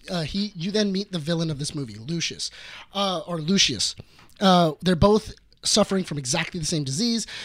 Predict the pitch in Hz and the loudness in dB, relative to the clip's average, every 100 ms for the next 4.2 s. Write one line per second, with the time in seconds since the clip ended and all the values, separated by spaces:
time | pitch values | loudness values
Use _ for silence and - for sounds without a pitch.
0 | - - 190 175 160 143 170 196 170 175 | -14 0 2 2 2 2 2 2 0 -4
1 | 175 160 160 160 - 214 214 208 202 160 | -2 -2 -6 -6 4 4 6 4 2 0
2 | 165 175 160 - - - 196 180 180 190 | -4 -4 -6 -6 -4 -2 -2 -2 -4 -4
3 | 170 185 175 165 147 - 160 160 147 147 | -4 -2 -2 -4 -6 -6 -4 -2 -2 -4
4 | - | -4